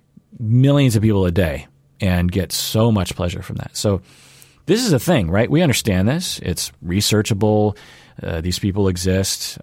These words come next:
Um, uh, you know, Ted Bundy was like this. Jeffrey Dahmer was like this. And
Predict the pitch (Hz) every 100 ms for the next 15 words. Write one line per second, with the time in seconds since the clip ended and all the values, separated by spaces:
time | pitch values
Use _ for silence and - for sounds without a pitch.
0 | - 101 95 - - - _ - 78 -
1 | 98 80 78 - 107 98 95 98 98 101
2 | 95 92 98 95 98 92 - - 80 85
3 | 80 87 98 101 98 95 98 92 - 90
4 | 90 - - - - - _ - 117 110
5 | 107